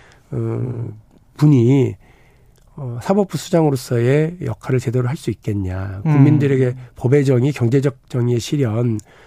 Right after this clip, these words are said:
Speaker 1: 어, 그리고 자녀들과 관련해서 어떤 기회의 균등함, 그리고 아빠 찬스라고 하는 사회적 불평등에 대한, 어,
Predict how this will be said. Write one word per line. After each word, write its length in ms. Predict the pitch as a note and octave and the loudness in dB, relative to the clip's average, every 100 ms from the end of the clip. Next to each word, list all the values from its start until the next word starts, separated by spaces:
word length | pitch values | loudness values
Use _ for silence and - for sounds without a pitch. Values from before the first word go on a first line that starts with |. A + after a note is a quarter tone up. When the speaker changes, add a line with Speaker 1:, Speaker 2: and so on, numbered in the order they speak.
| - - | -20 -12
Speaker 1:
어, 460 | B2+ A#2 A2+ A#2 A#2 | -8 -6 -6 -8 -8
그리고 380 | C#3 C#3 C3+ B2+ - | -4 -2 -2 -4 -8
자녀들과 920 | - C3+ C#3+ C#3 C3+ C3 C3+ D3 C3 | 0 2 2 2 2 0 -2 -2 -2
관련해서 680 | B2+ B2 A#2+ A2+ - F3 G#3 - - _ - | 2 2 2 0 0 -2 -2 -12 -20 _ -14
어떤 160 | C#3 | -10
기회의 360 | B2 C#3+ D3 C#3 | -2 2 2 2
균등함, 600 | B2+ A#2+ A#2 G#2 G#2 E3+ - _ _ - | 0 0 0 -2 -2 -4 -4 _ _ -10
그리고 160 | B2+ | -8
아빠 180 | G#2+ D#3 | -2 -2
찬스라고 1000 | - D3 C3 C#3+ B2+ A#2 A#2 B2+ B2 B2 | 0 -2 -2 0 0 0 -4 -4 -2 -2
하는 260 | C3 C3 D#3 | 0 0 -2
사회적 320 | - E3+ E3 | -2 -2 0
불평등에 540 | - B2 C#3 C3 B2+ | -4 0 2 2 2
대한, 300 | A2+ A2+ A2+ A2 _ - _ | 0 -2 -4 -6 _ -20 _
어, 420 | - A2+ G#2+ A2+ | -12 -10 -10 -12